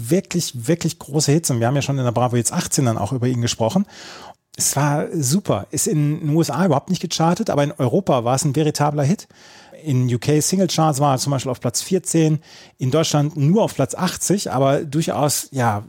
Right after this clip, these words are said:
ein bekannter Song von ihm gewesen. In, äh, in Finnland ist er auf Platz elf gegangen, Australien auf Platz dreiunddreißig. Und ich finde, der hatte damals durchaus das Gespür für Hits.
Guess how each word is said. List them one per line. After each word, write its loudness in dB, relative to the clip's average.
ein -10
bekannter 0
Song 0
von -6
ihm -6
gewesen. 0
In, 0
äh, 4
in 2
Finnland 0
ist 0
er 2
auf -2
Platz -2
elf 0
gegangen, 0
Australien 0
auf -2
Platz -4
dreiunddreißig. 0
Und -2
ich 0
finde, 2
der 0
hatte -2
damals 0
durchaus 0
das -4
Gespür 0
für 0
Hits. 0